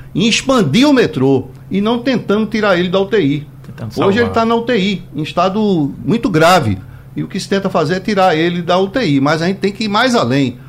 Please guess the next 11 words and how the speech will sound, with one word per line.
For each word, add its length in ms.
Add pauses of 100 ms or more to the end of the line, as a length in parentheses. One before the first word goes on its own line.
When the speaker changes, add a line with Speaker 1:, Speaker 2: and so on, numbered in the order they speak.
(220)
Speaker 1:
Nós 180
temos 220
que 100
expan-, 300 (220)
pensar 440
na 80
expansão 460
do 80
metrô 280
do 80
Recife. 480